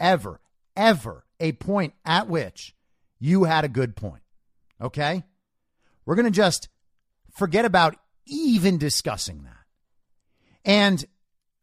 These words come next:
I know for myself, when commies try to be like, "Oh, well, yeah, but it was, it was totally right back then."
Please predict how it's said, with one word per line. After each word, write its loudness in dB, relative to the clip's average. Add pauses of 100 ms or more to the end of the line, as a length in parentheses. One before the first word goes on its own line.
I 4
know 2 (280)
for -4
myself, 0 (760)
when 2
commies 2
try 4
to -2
be 0
like, 0
"Oh, 4
well, 4
yeah, 2
but 0 (200)
it -2
was, 2 (280)
it -4
was 2
totally 0
right 2
back -2
then." 0